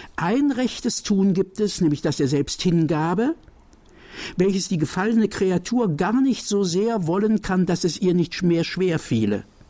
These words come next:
Die letzte Annullierung von Adams Fall muss notwendig auf die Weise geschehen, dass die Kreatur,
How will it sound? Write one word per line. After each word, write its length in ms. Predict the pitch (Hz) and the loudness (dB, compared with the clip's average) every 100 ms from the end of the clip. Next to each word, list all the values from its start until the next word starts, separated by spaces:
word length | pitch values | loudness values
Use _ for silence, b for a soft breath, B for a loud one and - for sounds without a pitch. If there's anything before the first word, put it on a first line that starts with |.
| - - - - - B B | -20 -20 -20 -20 -20 B B
Die 80 | 151 | 0
letzte 500 | 123 240 - - 254 | 2 0 -2 -6 -4
Annullierung 560 | 202 190 165 190 208 185 | 0 2 2 2 2 2
von 220 | 151 135 | 2 0
Adams 440 | 156 180 151 131 | -2 -2 -2 -2
Fall 420 | - 143 175 240 294 B B B B B | -2 0 0 0 -4 B B B B B
muss 260 | 170 151 170 | 0 0 2
notwendig 800 | 175 277 214 208 202 147 127 135 | 2 2 0 0 2 0 0 -4
auf 100 | - | 0
die 200 | 220 196 | 0 2
Weise 340 | 175 202 185 | 0 0 0
geschehen, 460 | 151 - 156 202 202 | 0 0 0 0 0
dass 160 | 180 | -2
die 120 | - 151 | -2 -2
Kreatur, 800 | - 170 143 - 196 247 262 | 0 0 0 -2 0 0 0